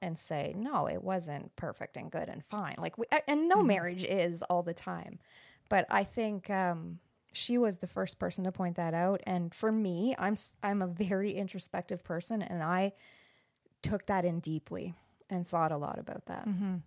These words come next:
Speaker 2: And I
Speaker 1: And
Speaker 2: rem-
Speaker 1: particularly my role in that. And I still think about my role in that even now.
Speaker 2: Yeah.
Speaker 1: Yeah.
Speaker 2: I know. Yeah, I know you do a lot.
Speaker 1: I do, because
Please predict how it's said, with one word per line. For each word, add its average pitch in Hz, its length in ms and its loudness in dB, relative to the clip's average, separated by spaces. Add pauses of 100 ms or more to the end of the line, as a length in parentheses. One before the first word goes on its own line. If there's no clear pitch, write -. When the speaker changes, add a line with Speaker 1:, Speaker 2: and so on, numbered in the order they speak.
(480)
Speaker 2:
And 214 140 -2
I 220 100 4
Speaker 1:
And 226 80 10
Speaker 2:
rem- 220 40 8
Speaker 1:
particularly 202 560 4
my 180 280 2
role 165 340 -2
in - 120 -10
that. - 220 -8 (520)
And 180 140 -2
I 196 60 6
still 202 280 2
think 156 200 -6
about 156 220 -4
my 165 120 -2
role 160 240 -2
in 175 80 -8
that - 180 -6
even 190 220 -8
now. 175 280 -8 (840)
Speaker 2:
Yeah. 202 180 -2
Speaker 1:
Yeah. 175 100 0 (360)
Speaker 2:
I 202 60 0
know. 185 260 -2 (240)
Yeah, 185 160 -4
I 175 120 -6
know 185 120 -6
you 180 160 -6
do 170 100 -10
a 175 120 -8
lot. 170 340 -6 (320)
Speaker 1:
I 302 100 4
do, 320 240 6
because 208 640 2